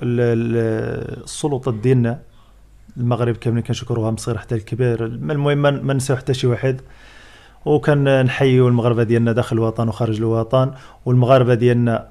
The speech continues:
راهم حرار وراه عزازين علينا، وحنا بلادنا عزيزه علينا، والله ي-، الله ينصر سيدنا والله يشافيه ويعافيه،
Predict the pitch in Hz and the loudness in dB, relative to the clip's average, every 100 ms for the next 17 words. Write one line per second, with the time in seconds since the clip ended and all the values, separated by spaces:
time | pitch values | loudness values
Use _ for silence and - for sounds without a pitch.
0 | - 127 117 120 101 - - - - - | -4 -2 2 2 0 -8 -20 -20 -20 -20
1 | - - 117 117 117 127 - - - - | -12 -4 0 0 0 -4 -18 -20 -20 -20
2 | - - - 131 135 127 113 120 120 127 | -20 -14 -4 2 6 6 4 2 2 2
3 | 117 117 123 120 123 127 120 131 120 117 | 2 2 2 4 4 4 4 2 0 0
4 | 113 123 107 107 117 117 110 117 117 117 | 0 0 0 0 0 2 2 2 2 2
5 | 123 123 123 120 123 120 120 127 135 123 | 2 2 2 2 2 0 -2 -4 -2 2
6 | 143 143 139 127 139 110 107 - - - | 4 4 0 0 0 -2 -4 -10 -20 -20
7 | - - - - - - 127 135 131 139 | -20 -20 -20 -20 -14 -2 2 2 4 2
8 | 139 123 127 110 107 104 | 4 6 6 4 0 -6